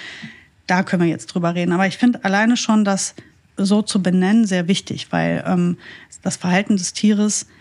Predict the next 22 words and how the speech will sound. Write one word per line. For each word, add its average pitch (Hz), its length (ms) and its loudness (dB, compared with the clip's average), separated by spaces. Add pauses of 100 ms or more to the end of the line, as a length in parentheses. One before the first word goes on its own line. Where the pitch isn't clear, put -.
(180)
hier 196 420 0 (180)
völlig 196 340 0
normal 175 480 0 (160)
und 196 160 2
gesund 180 400 2
ist. - 360 -8
Also 170 280 -4
wir 170 100 0
haben 170 160 0
kein 190 220 2
Problemhund, 190 640 0
nur 180 160 0
weil 165 140 -2
der 170 160 -4
Ressourcenverteidigung 185 1000 -4
macht. - 280 -8 (1300)
Das 180 280 -2
ist 214 220 -2
bei 180 120 2
den 180 220 2
Hunden, 254 720 4 (240)
ähm, 190 420 2